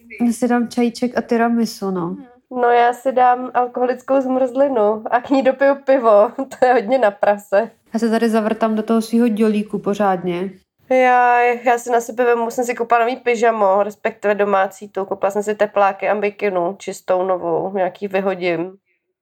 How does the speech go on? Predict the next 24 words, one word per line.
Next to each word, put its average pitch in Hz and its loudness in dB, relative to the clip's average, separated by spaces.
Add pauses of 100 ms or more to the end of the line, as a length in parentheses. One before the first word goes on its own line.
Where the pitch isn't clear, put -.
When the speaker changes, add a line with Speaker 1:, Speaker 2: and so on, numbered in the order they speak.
(120)
Speaker 1:
Já 214 0
teď 208 -6
trávím 214 -2
strašně 240 -2
času, 240 -4
trávím 202 -2
tím, 214 -2
že 214 0
furt - -6 (260)
hážu 214 0
nějaký 226 2
věci 226 0
do 214 -2
košíků. 214 -2 (640)
Jako 240 0
hadry, 233 2
víš, 202 -2
jako 226 0
že 220 0
online 233 2
Speaker 2:
Jo, 226 2
Speaker 1:
nakupuju 247 0
Speaker 2:
jo. 220 0
Speaker 1:
hadry. 214 -2